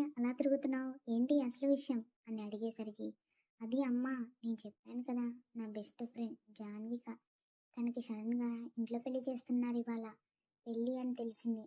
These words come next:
అని చెప్తుంది. "ఏంటి నువ్వు చెప్పేది నిజమేనా?" "అవును మమ్మీ, నిజమే, ఇంకా గంటలో పెళ్ళి అని చెప్పారు. దానికి పెళ్లి చేసుకోవడం ఇష్టం లేదని నీకు చెప్పాను కదా" అని చెప్తుంది.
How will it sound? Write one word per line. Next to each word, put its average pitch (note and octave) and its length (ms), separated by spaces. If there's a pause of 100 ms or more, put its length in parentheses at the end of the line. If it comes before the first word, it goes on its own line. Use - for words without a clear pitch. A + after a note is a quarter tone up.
అని B3 180
చెప్తుంది. A3+ 560 (680)
"ఏంటి B3 300
నువ్వు D#4 200
చెప్పేది B3+ 400
నిజమేనా?" A#3+ 560 (260)
"అవును A#3 280
మమ్మీ, C4 340 (500)
నిజమే, B3 320 (200)
ఇంకా A#3+ 200
గంటలో A3 440
పెళ్ళి A#3+ 340
అని B3 180
చెప్పారు. A3 560 (340)
దానికి A3+ 360
పెళ్లి A3 260
చేసుకోవడం A#3 640
ఇష్టం A3 340
లేదని G#3+ 380 (580)
నీకు C4+ 200
చెప్పాను B3 460
కదా" B3 220
అని B3+ 200
చెప్తుంది. A3+ 540